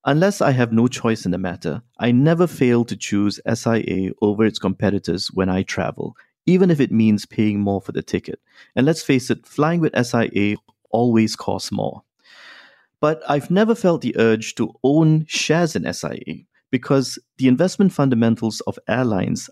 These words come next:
are generally terrible. Airlines like S I A operate in an industry plagued by cutthroat competition. Fuel costs are unpredictable and, in S I A's case, swallowed up almost one-third of its revenue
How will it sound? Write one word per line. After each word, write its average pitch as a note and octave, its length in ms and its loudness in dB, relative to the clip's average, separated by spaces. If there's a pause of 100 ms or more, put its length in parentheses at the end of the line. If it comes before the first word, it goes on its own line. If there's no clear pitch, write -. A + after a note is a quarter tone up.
are G#2+ 80 -4
generally C3 560 2
terrible. - 540 -6 (760)
Airlines F#3 480 4
like A2 180 -2
S - 220 -2
I G#2 80 2
A - 280 -2 (120)
operate D3 420 0
in G#2+ 80 0
an G#2 160 0
industry D3 480 2
plagued C#3+ 540 -2
by G2+ 140 -2 (120)
cutthroat - 500 -2
competition. - 720 -4 (280)
Fuel F3 320 0
costs E3 460 -2
are - 280 -2
unpredictable C#3+ 920 0
and, G#2+ 280 2
in G#2 200 -2
S C#3 180 -2
I C3+ 100 4
A's A#2 200 0
case, - 340 -2
swallowed B2+ 400 0
up - 160 -2
almost A#2 380 0
one-third B2+ 520 0
of G#2 120 0
its - 180 -6
revenue G2+ 460 -2